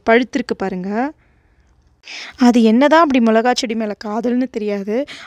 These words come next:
அவ்வளோ different kinds of மிளகா வருஷம் வருஷம் போடுவோம்.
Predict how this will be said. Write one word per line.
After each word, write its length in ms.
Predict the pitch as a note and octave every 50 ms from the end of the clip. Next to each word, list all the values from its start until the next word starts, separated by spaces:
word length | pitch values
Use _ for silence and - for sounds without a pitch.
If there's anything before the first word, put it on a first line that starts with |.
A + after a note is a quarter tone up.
| - -
அவ்வளோ 400 | G#3+ G#3+ F#3 G3 A3 C#4 D4 D4+
different 380 | A#3+ - - - - B3+ C4 C4 -
kinds 240 | A#3+ A#3 A#3 - -
of 120 | A#3+ G#3+ -
மிளகா 400 | A#3 G#3 G#3+ A3 G#3 A#3+ A#3+ G#3
வருஷம் 420 | G3+ G#3 G#3 G#3+ - - C4 A#3+
வருஷம் 320 | A3+ A3 A3 - C#4+ C#4 A3+ -
போடுவோம். 480 | A3+ A3 G#3 G#3 G3+ G#3 G#3 A#3+ C#4+